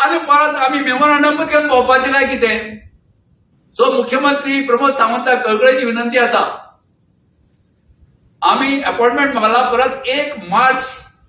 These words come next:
चोवीसांनी तुमकां पत्र दिलां, हांव ऑफिसान गेल्लो हांव. ताणें म्हाका सांगलां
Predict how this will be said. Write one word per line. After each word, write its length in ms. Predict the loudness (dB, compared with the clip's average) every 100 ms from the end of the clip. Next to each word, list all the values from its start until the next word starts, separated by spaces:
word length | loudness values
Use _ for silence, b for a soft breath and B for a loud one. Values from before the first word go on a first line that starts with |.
| _ _ _ _ _ _ _ _ _ _ _ _ _ _ -4
चोवीसांनी 640 | -2 0 0 0 0 -2
तुमकां 300 | -4 -4 -4
पत्र 140 | -2
दिलां, 260 | 0 4 4
हांव 120 | 4
ऑफिसान 440 | 0 -2 -2 -2
गेल्लो 260 | 0 0 2
हांव. 240 | 0 -2 -6
ताणें 120 | -4
म्हाका 180 | -2 -2
सांगलां 360 | -2 -2 2